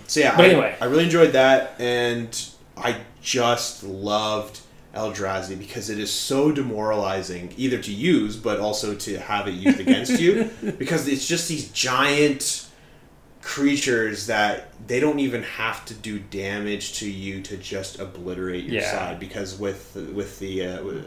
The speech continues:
Speaker 2: Annihilator.
Speaker 1: Yeah,
Speaker 2: They just,
Speaker 1: Annihilator.
Speaker 2: they just
Speaker 1: You
Speaker 2: get rid of
Speaker 1: just
Speaker 2: your stuff, and
Speaker 1: I'm
Speaker 2: you're
Speaker 1: so-,
Speaker 2: like, "Well,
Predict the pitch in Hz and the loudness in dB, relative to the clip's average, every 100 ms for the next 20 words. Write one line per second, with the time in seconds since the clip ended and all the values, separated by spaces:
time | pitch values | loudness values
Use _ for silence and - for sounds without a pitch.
0 | 151 139 117 117 123 110 107 113 110 113 | -2 0 2 2 2 0 2 2 2 2
1 | 117 117 104 98 95 120 113 - - 107 | 2 2 2 2 0 -2 -6 -10 -12 -4
2 | 147 135 131 139 147 147 190 175 - 147 | 0 4 6 6 2 4 8 8 8 2
3 | 151 156 147 196 | 6 6 8 10